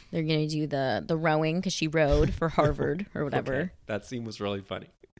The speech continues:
Speaker 1: So funny. Cut to just them flip. I love that it didn't drag a second longer than it needed to drag. They just
Speaker 2: No.
Speaker 1: flip in the water.
Speaker 2: No.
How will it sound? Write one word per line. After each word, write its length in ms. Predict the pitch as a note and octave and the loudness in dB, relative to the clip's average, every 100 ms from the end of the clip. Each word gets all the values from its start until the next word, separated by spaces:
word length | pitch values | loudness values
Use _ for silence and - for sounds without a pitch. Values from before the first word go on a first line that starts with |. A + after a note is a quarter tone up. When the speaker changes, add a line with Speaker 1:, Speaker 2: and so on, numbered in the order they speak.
| _ _ | _ _
Speaker 1:
So 580 | - - F#3 E3 E3+ E3+ | 0 6 8 8 4 0
funny. 520 | - - E3 D#3 D3+ - | 0 6 6 6 0 2
Cut 220 | G3 F3 | 4 4
to 100 | F#3+ | 4
just 160 | D#3 | 0
them 140 | - C#3+ | 0 -4
flip. 320 | - F#3+ F3+ | 0 0 2
I 120 | F3 F3 | 4 6
love 260 | F3 E3+ | 8 8
that 160 | G#3 B3+ | 6 4
it 120 | A3+ | 2
didn't 320 | F3+ F3 D#3+ | 2 0 -4
drag 300 | D#3 D3+ D#3 - | 0 0 0 -2
a 80 | D3+ | 0
second 420 | - F3+ F#3 D#3 | 4 4 2 0
longer 280 | D3+ D3 D3+ | 0 0 0
than 80 | D3 | 0
it 60 | |
needed 200 | D3 C#3+ | 0 -2
to 60 | C#3+ | 0
drag. 280 | C#3+ B2+ A#2+ | 0 0 0
They 100 | D#3 | 2
just 160 | E3 | 2
Speaker 2:
No. 60 | C#3 | 2
Speaker 1:
flip 160 | F#3 - | 4 4
in 60 | |
the 80 | D#3 | 2
water. 400 | C#3 C#3 - D#3+ | 2 0 -2 -2
Speaker 2:
No. 280 | A2 F#2+ - | -2 -2 -6